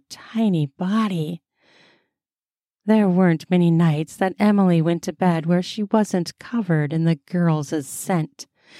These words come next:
Amy and Ariana's dorm room was right across the hall, and since there was no reason for anyone to come to the four girls' floor, they kept their door open at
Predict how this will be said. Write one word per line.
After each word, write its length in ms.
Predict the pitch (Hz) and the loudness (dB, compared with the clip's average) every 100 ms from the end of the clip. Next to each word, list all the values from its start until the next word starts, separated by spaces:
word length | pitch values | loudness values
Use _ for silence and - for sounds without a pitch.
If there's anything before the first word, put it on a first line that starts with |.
| - - - _ | -20 -20 -20 _
Amy 580 | 220 247 262 202 160 160 | 0 2 4 2 4 4
and 240 | 160 165 - | 2 2 0
Ariana's 760 | 202 208 196 185 190 175 170 | 2 4 4 4 4 2 0
dorm 420 | - 185 180 175 170 | -2 2 2 4 4
room 260 | 170 170 | 4 4
was 280 | 185 208 - | 2 0 0
right 160 | 330 330 | 2 2
across 420 | 277 254 254 - | 2 2 2 0
the 240 | 233 220 | -2 -2
hall, 500 | 254 247 170 147 160 - - - - | 0 2 2 0 -4 -12 -20 -20 -2
and 140 | 240 | -2
since 240 | 233 359 415 | 0 -2 0
there 140 | 330 | 2
was 180 | 214 185 | 2 2
no 200 | 185 185 | 2 4
reason 280 | 190 190 226 | 2 0 -4
for 160 | - | -6
anyone 360 | 185 175 180 208 | -2 0 0 -2
to 100 | - | -6
come 300 | - 175 175 | -4 -2 -2
to 80 | 190 | -4
the 160 | 202 - _ - | -8 -10 _ -6
four 300 | 175 175 190 | -2 0 0
girls' 600 | 165 165 160 160 156 - _ | 0 2 2 0 -8 -20 _
floor, 440 | 320 302 156 156 269 - - - - | 0 2 4 2 0 -6 -20 -20 -6
they 80 | 339 | -2
kept 260 | 359 - | -2 0
their 160 | 311 311 | 2 2
door 340 | 285 311 330 | 2 2 2
open 320 | - 269 208 180 | 2 0 0 0
at 140 | 170 | -2